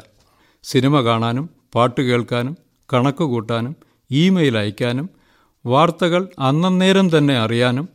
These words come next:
ബാങ്കിംഗ് ഇടപാടുകൾ നടത്താനും ഡിജിറ്റൽ ലൈബ്രറികളിലേക്ക് കടന്നു ചെന്ന് വായിക്കാനും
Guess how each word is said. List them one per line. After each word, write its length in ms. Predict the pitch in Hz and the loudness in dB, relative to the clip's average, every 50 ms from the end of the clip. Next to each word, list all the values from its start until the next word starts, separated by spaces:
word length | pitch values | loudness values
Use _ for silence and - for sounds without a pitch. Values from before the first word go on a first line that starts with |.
| _ _ _ _ - | _ _ _ _ -14
ബാങ്കിംഗ് 600 | 120 107 123 139 151 165 175 175 185 185 175 - | -10 -4 -2 0 2 2 2 2 0 -2 -2 -6
ഇടപാടുകൾ 560 | 143 135 120 143 131 143 143 143 139 135 139 135 | -6 -2 -2 0 0 2 0 0 0 0 0 -2
നടത്താനും 560 | 123 107 107 110 107 - 135 131 127 127 143 170 _ _ _ _ _ _ _ _ - | -2 -2 -4 -6 -6 -4 -2 -2 -2 -2 -4 -8 _ _ _ _ _ _ _ _ -6
ഡിജിറ്റൽ 500 | 113 127 139 143 170 185 - 202 196 196 - - | 0 0 0 2 0 -2 0 0 -2 -2 -2 -2
ലൈബ്രറികളിലേക്ക് 960 | 139 139 143 156 147 156 156 160 156 160 156 156 160 156 156 156 151 143 165 151 | 0 2 2 2 2 0 0 0 0 0 0 2 0 2 2 0 0 0 -2 -4
കടന്നു 360 | - 131 120 139 151 160 151 | -2 -2 -2 0 0 0 0
ചെന്ന് 260 | 139 131 127 135 131 | 0 0 0 0 -2
വായിക്കാനും 640 | 117 107 110 113 123 127 127 - 127 117 113 110 117 | -2 -2 -2 -2 -2 -2 -2 -2 -2 -2 -2 -4 -6